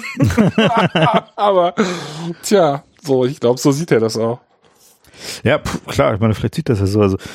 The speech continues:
Speaker 2: na gut, wir, die Ami-Wahlen, da müssen wir dann zu gegebener Zeit nochmal irgendwie eine Sendung zu machen.
Speaker 1: Tja, und hey, wenn der Trump weg ist, dann musst du vielleicht wieder eine Nordshow mit mir machen. Das war deine Ansage.
Speaker 2: Das
Speaker 1: Solange
Speaker 2: ist korrekt.
Speaker 1: Trump drin ist.
Speaker 2: Das ist korrekt. Obwohl ich ja glaube, es ist eher ein Falls als ein Wenn. Also,
Speaker 1: <laughs>
Speaker 2: ich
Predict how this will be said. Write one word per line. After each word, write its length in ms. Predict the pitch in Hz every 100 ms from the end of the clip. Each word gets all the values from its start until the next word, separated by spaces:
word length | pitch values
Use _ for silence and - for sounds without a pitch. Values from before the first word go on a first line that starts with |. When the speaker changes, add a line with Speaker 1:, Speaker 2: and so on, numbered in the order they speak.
| -
Speaker 2:
na 100 | 110
gut, 200 | 107 113
wir, 60 | 117
die 340 | 101 - - -
Ami-Wahlen, 760 | 123 143 117 117 117 110 - 107
da 120 | 113
müssen 220 | 107 107 110
wir 40 |
dann 120 | 107
zu 120 | 101 107
gegebener 360 | 101 113 110
Zeit 240 | - 110 107
nochmal 240 | 92 107
irgendwie 180 | 101 98
eine 100 | 107
Sendung 280 | 101 107 107
zu 140 | -
machen. 280 | 104 101 123 _ _ _
Speaker 1:
Tja, 200 | - 131
und 320 | 107 113 110
hey, 220 | 156 143 107
wenn 120 | 104
der 120 | 110
Trump 280 | - 120 110
weg 160 | 120 -
ist, 200 | 156 -
dann 120 | 127
musst 220 | 131 -
du 60 | 135
vielleicht 380 | - 123 117 131
wieder 180 | 117
eine 160 | 113 113 113
Nordshow 340 | 127 135 - 113
mit 160 | 107
mir 100 | 104
machen. 300 | 101 98 95
Das 180 | 98 -
war 100 | 104
deine 200 | 104 107
Ansage. 500 | 107 113 101 95 101
Speaker 2:
Das 140 | -
Speaker 1:
Solange 260 | 123 110 110
Speaker 2:
ist 60 | 113
korrekt. 40 |
Speaker 1:
Trump 280 | 135 135 -
drin 200 | 151 151
ist. 180 | 160 156
Speaker 2:
Das 80 | 156
ist 60 |
korrekt. 440 | - 117 110 - - _ - - 196 170 -
Obwohl 220 | 131 127
ich 80 | 123
ja 80 | 123
glaube, 240 | 110 113
es 80 | 113
ist 80 | 110
eher 100 | 107
ein 120 | 104
Falls 400 | - 120 107 -
als 180 | 104 -
ein 140 | 104 110
Wenn. 180 | 98
Also, 120 | - -
Speaker 1:
<laughs> 720 | 679 698 - - 1077 1077 -
Speaker 2:
ich 280 | - -